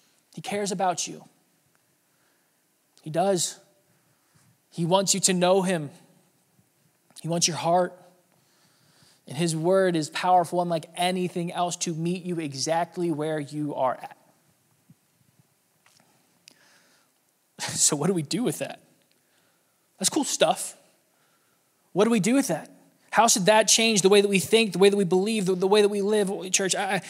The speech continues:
I want us to understand that the reality that God's word is living, active, sharper than two any edged sword, I want that to increase your confidence to wield it.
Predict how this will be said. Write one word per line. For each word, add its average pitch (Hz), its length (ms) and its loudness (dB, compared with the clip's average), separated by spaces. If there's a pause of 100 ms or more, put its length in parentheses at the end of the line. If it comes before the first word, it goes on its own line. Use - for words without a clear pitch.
(240)
I 180 100 2
want 185 320 4
us 185 120 2
to 202 120 2
understand 185 500 2
that 156 100 -2
the 175 60 0
reality 185 480 6
that 160 160 -2
God's 165 300 2
word 165 140 0
is 143 100 -2
living, 156 380 -2 (240)
active, 156 400 -2 (140)
sharper 160 400 0
than 160 260 -6
two 180 240 2
any 170 240 -4
edged 156 240 -4
sword, 147 300 -4
I 151 80 2
want 160 220 -2
that 180 160 -2
to 170 100 0
increase 156 560 -6
your 147 100 -6
confidence 135 760 -10
to 123 120 -16
wield 127 340 -8
it. - 160 -14